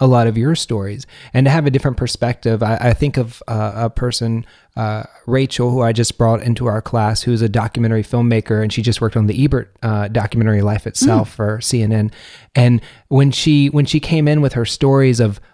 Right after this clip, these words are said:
Speaker 1: of how this came about and before Ebert died, how they were trying to finish the documentary, and it, it was exciting. And the class was about truth and documentary. So they were learning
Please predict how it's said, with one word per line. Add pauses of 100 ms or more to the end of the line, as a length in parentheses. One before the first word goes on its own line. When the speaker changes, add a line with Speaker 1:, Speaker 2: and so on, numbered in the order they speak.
Speaker 1:
of
how
this
came
about
and
before
Ebert
died,
how
they
were
trying
to
finish
the
documentary,
and
it, (320)
it
was
exciting. (400)
And
the
class
was
about
truth
and
documentary.
So
they
were
learning